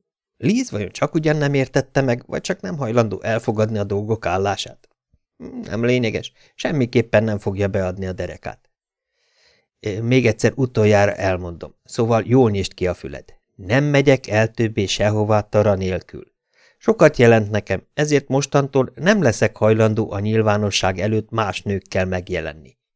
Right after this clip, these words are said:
Világos?" Liz felemelte a kezét. "Oké, vettem az adást. Azért nem kell mindjárt leharapni a fejem. Akkor kitalálunk valami mást. A hétvégén meccsed lesz, azután a csapattal kimentek valahova grillezni.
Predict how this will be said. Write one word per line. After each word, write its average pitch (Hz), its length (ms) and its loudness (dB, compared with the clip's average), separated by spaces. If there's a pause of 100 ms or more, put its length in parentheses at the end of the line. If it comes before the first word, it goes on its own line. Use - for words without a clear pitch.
Világos?" 98 800 -8 (920)
Liz 247 280 2
felemelte 92 560 -2
a 76 100 -6
kezét. - 440 -18 (480)
"Oké, 214 500 4
vettem 135 380 0
az 123 140 0
adást. 110 360 -2 (340)
Azért - 300 4
nem 147 180 0
kell 123 140 2
mindjárt 110 360 0
leharapni 98 480 -2
a 95 80 -4
fejem. 87 340 -6 (220)
Akkor 202 360 0
kitalálunk 117 600 2
valami 98 320 0
mást. - 440 -14 (520)
A - 120 0
hétvégén 156 600 4
meccsed 120 420 2
lesz, - 260 -4
azután 160 400 -2
a 110 80 -4
csapattal 117 560 0
kimentek 120 500 -2
valahova 104 480 -2
grillezni. 95 720 -8